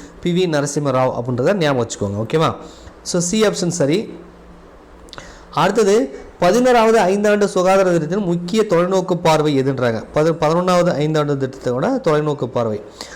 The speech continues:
So, மூணாவது கொஸ்டின் பார்த்தீங்கன்னா, பி ஆப்ஷன், அனைத்து மக்களின் சுகாதாரம், அனைத்து மக்களின் சுகாதாரம், ஆ, அப்படின்றதான் இந்த பதினொன்னாவது ஐந்தாண்டு திட்டத்தோட முக்கியமான நோக்கம். So, அடுத்தது பத்தாவது ஐந்தாண்டு திட்ட காலம், ஒவ்வொரு ஐந்தாண்டு திட்ட காலமும் அந்த இயர் கொடுத்துருப்பாங்க இல்லையா,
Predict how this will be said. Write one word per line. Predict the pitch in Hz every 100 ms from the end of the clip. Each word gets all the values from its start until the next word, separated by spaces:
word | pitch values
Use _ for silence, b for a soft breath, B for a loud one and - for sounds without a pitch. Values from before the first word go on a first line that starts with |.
| B
So, | - 185
மூணாவது | 190 240 233
கொஸ்டின் | 208 180 185
பார்த்தீங்கன்னா, | 170 156 190 202
பி | 160 185
ஆப்ஷன், | 170 - 123
அனைத்து | - 147 196 190 220 196
மக்களின் | 139 156 - 170 202
சுகாதாரம், | 180 156 135 135 123 117 120 117 -
அனைத்து | 131 151 160 170
மக்களின் | 143 131 143 147 254 285 B B
சுகாதாரம், | - - 165 180 170 160 151 147 -
ஆ, | 135 135 127
அப்படின்றதான் | 123 135 127 123 190 233
இந்த | 147 135
பதினொன்னாவது | 143 160 156 147 139 127
ஐந்தாண்டு | 135 135
திட்டத்தோட | 120 117 147 254
முக்கியமான | 180 156 147 139
நோக்கம். | 127 113 110 95 - B B B B B B B
So, | - 180
அடுத்தது | 175 202 233 202 254
பத்தாவது | - 175 175 240 247 262
ஐந்தாண்டு | 190 196 202 202 190
திட்ட | 165 156 151
காலம், | 147 143 120 113
ஒவ்வொரு | 175 220 262 262
ஐந்தாண்டு | 185 180 202 214 196 165
திட்ட | 160 170 175
காலமும் | 165 156 160 196
அந்த | 156 151
இயர் | 160 233 247 170
கொடுத்துருப்பாங்க | 147 135 123 117
இல்லையா, | 120 143